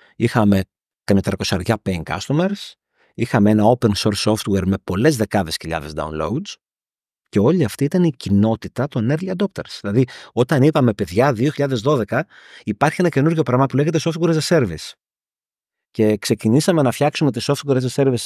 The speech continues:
έκδοση του eFront, αλλά παρατηρήσαμε ότι δεν έχει νόημα. Θα το φτιάξουμε από την αρχή και θα το πούμε Talent L M S. Και αμέσως, πρώτα απ' όλα, υπήρχε ένα spike στα sign-ups τρελό, δηλαδή από τους χιλιάδες αυτούς ανθρώπους, πάρα πολλοί κάνανε sign-ups. Αλλά πέρα από τα sign-ups,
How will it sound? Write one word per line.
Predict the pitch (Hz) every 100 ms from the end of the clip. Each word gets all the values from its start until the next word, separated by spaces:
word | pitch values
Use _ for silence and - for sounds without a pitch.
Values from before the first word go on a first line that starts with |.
| 123
έκδοση | 127 131 -
του | 110 120
eFront, | 95 101 123 _ _ _ _ _ -
αλλά | 117 123
παρατηρήσαμε | 131 127 - 165 202
ότι | 185 175
δεν | 214
έχει | 202
νόημα. | 127 98 85 107 - _ -
Θα | 123
το | -
φτιάξουμε | - 190 214
από | 202 196
την | 170
αρχή | 160 220
και | 160
θα |
το | 131
πούμε | 131 180
Talent | 190 196
L | 175 185
M | 160
S. | 95 - _ _ _ _ _ _ _
Και | 131
αμέσως, | 104 98 110 107 - 110 - - _ _ _ _ _ _
πρώτα | - 113
απ' | 135
όλα, | 127
υπήρχε | 110 120
ένα | 113 98 -
spike | 123 110 104
στα | -
sign-ups | - 107 98 98 -
τρελό, | 82 78 82 120 _
δηλαδή | 101 110
από |
τους | 101
χιλιάδες | - 101 120 113
αυτούς | 117 110
ανθρώπους, | 90 117 180 208 - - -
πάρα | - 160 196
πολλοί | 139 165
κάνανε | 180 180 175
sign-ups. | 190 123 80 - - _ - - -
Αλλά | - 101 90
πέρα | - 185
από | 202
τα | 170 -
sign-ups, | 107 80 80 -